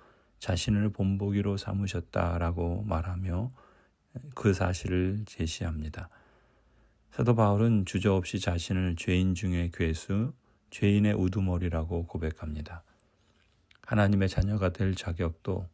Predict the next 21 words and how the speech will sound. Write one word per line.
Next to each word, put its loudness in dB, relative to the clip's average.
더군다나 0
사도가 0
될 2
자격도 -4
없다는 -2
뜻입니다. -8
복음의 4
원수였고 0
박해의 -2
앞잡이였습니다. -4
그런 6
바울을 2
완전히 0
딴 -2
사람으로 0
만든 -2
것은 -2
바로 2
하나님의 2
무한하신 0
사랑과 -2